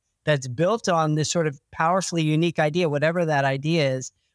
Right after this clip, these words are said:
but that this framework is designed to pay off sort of constant dividends in terms of marketing and,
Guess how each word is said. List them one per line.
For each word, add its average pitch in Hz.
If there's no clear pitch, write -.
but 151
that 156
this 160
framework 185
is 143
designed 151
to 143
pay 156
off 147
sort 160
of 147
constant 165
dividends 139
in 131
terms 135
of 135
marketing 135
and, 120